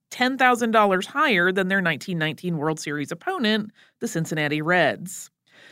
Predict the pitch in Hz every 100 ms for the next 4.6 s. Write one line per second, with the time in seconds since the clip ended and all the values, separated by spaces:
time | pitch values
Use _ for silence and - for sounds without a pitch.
0 | - - 349 440 339 269 285 320 302 -
1 | 294 294 302 233 240 262 247 - 220 247
2 | 262 254 - 208 208 208 196 208 233 277
3 | 302 190 180 226 170 143 190 190 311 -
4 | 113 82 - - -